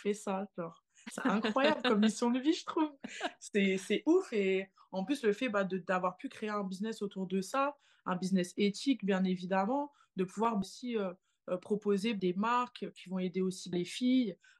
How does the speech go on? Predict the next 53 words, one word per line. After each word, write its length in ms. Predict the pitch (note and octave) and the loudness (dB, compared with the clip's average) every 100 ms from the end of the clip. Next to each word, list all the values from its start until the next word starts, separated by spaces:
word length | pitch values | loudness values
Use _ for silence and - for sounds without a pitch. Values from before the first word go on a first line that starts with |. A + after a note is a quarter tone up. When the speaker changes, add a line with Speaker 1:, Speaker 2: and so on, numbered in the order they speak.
| - | -2
Speaker 1:
à 260 | F3 E3+ | 0 0
se 140 | E3+ G3 | -2 -8
sentir 360 | F3+ E3+ E3+ | -10 -10 -4
mieux 140 | F3+ F#3+ | 0 0
au 60 | |
quotidien 500 | F#3+ F#3+ - F#3 C4 | 0 -2 -2 0 2
ou 140 | C4 G3+ | 2 0
à 40 | |
découvrir 340 | F3 F3+ F3 E3+ | -2 -6 -8 -6
des 120 | F3 | -8
choses 320 | - G#3 F#3 | -2 -2 -2
et 60 | F3+ | -2
tout, 260 | C#4 D4 - - - | 0 0 -2 -20 -14
bah, 100 | - | -4
je 80 | E3+ | -2
trouve 180 | - B3+ | -2 0
que 140 | G#3+ | 2
finalement, 520 | F#3 - F#3 F3+ G#3+ B3+ | 2 0 0 2 2 4
c'est 60 | |
un 120 | F#3 | 2
bon 140 | F#3 F#3+ | 2 -2
parti 400 | G3 - - G#3+ | -4 -8 -12 -14
pris, 240 | - E4 | -6 -6
tu 140 | - G3+ | -6 -2
vois, 100 | G#3+ | -2
parce 160 | G#3+ | -4
qu'en 160 | - F#3+ | -4 -4
plus 260 | F#3 B3 G#3 | -2 -4 2
de, 360 | G3 F#3+ G3 - _ _ _ | 2 2 0 -4 _ _ _
de 120 | G3 | 0
partager 600 | G#3 G3+ - G3+ F#3+ A#3+ G#3 | 2 -2 0 -2 0 -4 -6
ce 60 | |
que 200 | - G#3+ | -2 0
je 140 | G3 F#3+ | 0 2
vis 100 | G#3+ | 0
au 80 | |
quotidien, 600 | G#3+ G#3 G3+ F3+ A3 A#3 | 2 -2 -2 -4 -2 -2
qui 240 | A3+ A3+ G#3+ | -4 -6 -4
je 140 | G3+ | -4
suis, 420 | G3 - B3+ F4 - | -4 -6 -4 -4 -6
j'ai 140 | F#3+ | -8
la 160 | F3+ F3 | -6 -6
chance 280 | - C4+ A#3 | -6 -6 -6
de 80 | G3+ | -8
pouvoir 260 | - G3 | -6 -4
avoir 220 | G#3 F3+ | -4 -6
un 100 | F3 | -8
métier 400 | E3+ E3+ - A3+ - | -8 -10 -6 -6 -4
extraordinaire 800 | G3 - F3+ E3+ F3 B3 D4+ D4+ - | -6 -4 -2 -2 -2 0 -2 -2 0
et 60 | |
de 60 | F3+ | 0
pouvoir, 520 | F3 G3+ G#3 F#3+ | 2 2 4 4
euh, 20 | F3 | 2